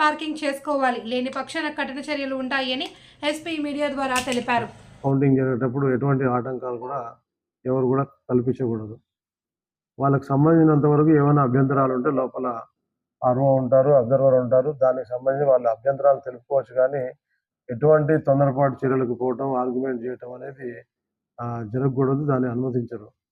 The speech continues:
Speaker 2: తర్వాత ఇబ్బంది ఎదుర్కోవాల్సి వస్తుంది చట్టపరంగా. ఇది ఒకటి. తర్వాత ఫ్రీక్వెంట్గా బయటికి రావడం అనేది కూడా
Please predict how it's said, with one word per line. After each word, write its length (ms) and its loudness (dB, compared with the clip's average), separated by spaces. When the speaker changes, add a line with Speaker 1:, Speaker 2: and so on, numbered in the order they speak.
Speaker 2:
తర్వాత 300 0
ఇబ్బంది 760 2
ఎదుర్కోవాల్సి 840 -8
వస్తుంది 340 -20
చట్టపరంగా. 500 -6
ఇది 200 4
ఒకటి. 320 0
తర్వాత 600 2
ఫ్రీక్వెంట్గా 480 2
బయటికి 340 4
రావడం 400 4
అనేది 200 2
కూడా 180 4